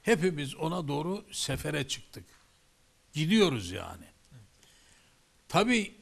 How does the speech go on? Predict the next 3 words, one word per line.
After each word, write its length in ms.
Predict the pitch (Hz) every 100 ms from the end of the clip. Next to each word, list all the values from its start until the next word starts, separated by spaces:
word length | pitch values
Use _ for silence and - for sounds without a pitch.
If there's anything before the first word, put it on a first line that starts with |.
| -
yolda 440 | 139 160 180 190
giderken 920 | 190 180 160 254 254 - 156 185 226 - _ _ _ _ _ _ _ _ _ _ _ _ - _ _ _ -
senin 520 | - 156 175 185